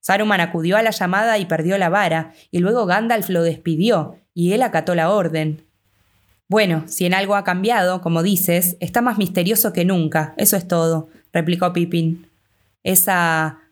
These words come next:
bola de vidrio, por ejemplo, parecía contento de tenerla consigo. Algo sabe o sospecha. ¿Pero nos dijo qué? No, ni una palabra. Y sin embargo fui yo quien la recogió e impedí que rodase hasta un charco.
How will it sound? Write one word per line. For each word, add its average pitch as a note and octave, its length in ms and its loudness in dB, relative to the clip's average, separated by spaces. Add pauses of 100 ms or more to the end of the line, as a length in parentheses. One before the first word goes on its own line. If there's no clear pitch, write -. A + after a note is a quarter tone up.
bola F#3+ 260 0
de F3 160 2
vidrio, F3 480 0
por E3 160 0
ejemplo, D#3 720 0 (240)
parecía F3+ 380 0
contento F3+ 420 0
de D#3+ 120 0
tenerla E3 360 0
consigo. D#3+ 640 0 (260)
Algo G#3 240 0
sabe F#3+ 400 0
o D3+ 60 -2
sospecha. D#3+ 720 -2 (380)
¿Pero E3 180 0
nos D#3 140 0
dijo G3 300 0
qué? C#4+ 400 -2 (200)
No, F3 480 -2
ni A3+ 180 0
una A3+ 200 0
palabra. D#3+ 600 0 (240)
Y F3 100 -2
sin F3 160 4
embargo F#3+ 360 2
fui F3 140 -2
yo A3 180 0
quien F3 160 0
la E3 80 4
recogió E3 580 0 (180)
e F3+ 120 0
impedí F3 360 0
que G3 100 0
rodase F3 380 2
hasta F3 180 -2
un E3+ 80 0
charco. D#3+ 560 0